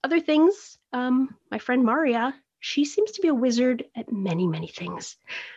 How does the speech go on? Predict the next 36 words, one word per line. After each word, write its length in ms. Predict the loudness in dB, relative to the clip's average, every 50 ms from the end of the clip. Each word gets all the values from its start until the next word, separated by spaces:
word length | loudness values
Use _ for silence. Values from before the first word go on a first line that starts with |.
| -20 _ _ _ _ _
She 300 | -8 -4 0 0 0 0
always 340 | 0 -2 0 0 0 0 0
seems 200 | 0 -4 -2 -2
to 80 | -2 -4
have 200 | -2 -4 -6 -6
her 260 | -2 0 0 0 0
finger 360 | 0 -2 0 2 2 4 4
on 120 | 2 2 0
the 80 | 0
pulse 480 | -2 -6 -8 -8 -4 -4 -4 -4 -6 -6
of 200 | -4 -4 -2 0
what's 160 | -2 -2 -2
happening 460 | -2 -4 -4 -2 2 4 4 4 4
in 120 | 2 2 2
our 100 | 2 0
city 480 | -2 -2 0 2 2 2 2 2 -2 -6 _ _ -2
in 100 | 0 2
all 260 | 2 2 2 4 4
ways. 380 | 2 0 0 -2 -8 -10 -10 -10
She, 580 | -8 -4 -2 0 2 4 4 6 6 4 4 2 -2 _ _ _ -14
she 160 | -8 -4 -4
should 200 | 0 0 0 0
really 180 | 2 2 2
have 100 | 0 0
a 60 | -2 -2
blog. 400 | -2 -2 -2 -2 -2 -2 -4 -6 -12 -20 -20 -20 _ _ -8
I 80 | -6 -4
mean, 180 | -4 -4 -4 -6 _ _ _ _ _ _ _ _ _ _ _ -2
I 60 | 2
don't 100 | 2 4
wanna 120 | 4 4
tell 120 | 4 4 4
you 80 | 4
what 120 | 4 4 0
to 60 | -2
do, 240 | -2 -2 -2 -2 -4